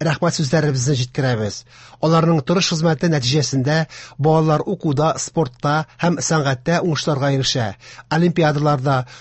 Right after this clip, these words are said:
төрле бәйгеләрдә һәм конкурсларда җиңү яулый.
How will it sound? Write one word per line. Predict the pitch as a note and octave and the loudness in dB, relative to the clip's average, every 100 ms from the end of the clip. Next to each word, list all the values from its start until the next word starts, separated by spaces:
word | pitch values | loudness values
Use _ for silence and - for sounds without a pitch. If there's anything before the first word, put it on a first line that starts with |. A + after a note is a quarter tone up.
| - - | -6 0
төрле | E3 A3 | 2 2
бәйгеләрдә | F3 D3+ C#3 C3 B2 D#3 C#3 | 2 2 0 0 0 0 0
һәм | D3+ D3 | 0 0
конкурсларда | F3+ F#3+ F3+ - D#3+ D3 D3+ - | -2 -2 -4 -2 -2 0 -2 -2
җиңү | C#3 D3 C#3+ C#3+ | -2 0 0 0
яулый. | B2 A2 G2+ | 0 -2 -6